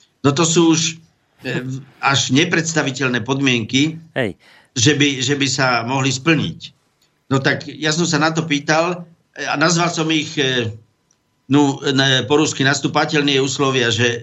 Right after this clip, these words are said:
Speaker 1: že také ofenzívne podmienky,
Speaker 2: Aha.
Speaker 1: ktoré by, ktoré by vlastne z-, z-, nu-, e, anulovali všetky ústupky Ruska voči Západu, teda konkrétne Spojeným štátom, od doby Mi-, e,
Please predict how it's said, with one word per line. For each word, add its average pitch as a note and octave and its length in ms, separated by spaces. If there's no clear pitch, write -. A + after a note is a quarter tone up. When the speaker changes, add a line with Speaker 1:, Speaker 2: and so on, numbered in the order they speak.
Speaker 1:
že C3 160
také B2+ 320
ofenzívne B2 680
podmienky, G#2 840
Speaker 2:
Aha. G3+ 340
Speaker 1:
ktoré E3 260
by, D#3+ 180
ktoré F3 200
by F3 140
vlastne E3 320
z-, C3+ 320
z-, - 400
nu-, D#3+ 240
e, C#3 40
anulovali D#3 800
všetky F3 680
ústupky F3+ 720
Ruska C3+ 520
voči D3+ 280
Západu, C3 500
teda G#2+ 180
konkrétne A#2 400
Spojeným G#2 380
štátom, D#3+ 640
od F3+ 280
doby D3+ 640
Mi-, C#3+ 180
e, C#3 160